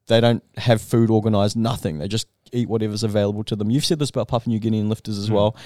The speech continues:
Speaker 2: for sure.
Speaker 1: Haven't eaten all day and then still fucking absolutely dominate. Um,
Speaker 2: <laughs> My favourite thing, Jezza at, um, I think it was Oceania's in, in two thousand sixteen. It was in Christchurch.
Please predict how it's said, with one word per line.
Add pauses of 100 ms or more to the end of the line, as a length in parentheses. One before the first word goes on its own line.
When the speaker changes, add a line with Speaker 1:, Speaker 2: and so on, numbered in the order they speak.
Speaker 2:
for
sure.
Speaker 1:
Haven't
eaten
all
day
and
then
still
fucking
absolutely
dominate. (300)
Um, (200)
Speaker 2:
<laughs>
My
favourite
thing, (680)
Jezza
at,
um, (380)
I
think
it
was
Oceania's
in,
in
two
thousand
sixteen.
It
was
in
Christchurch.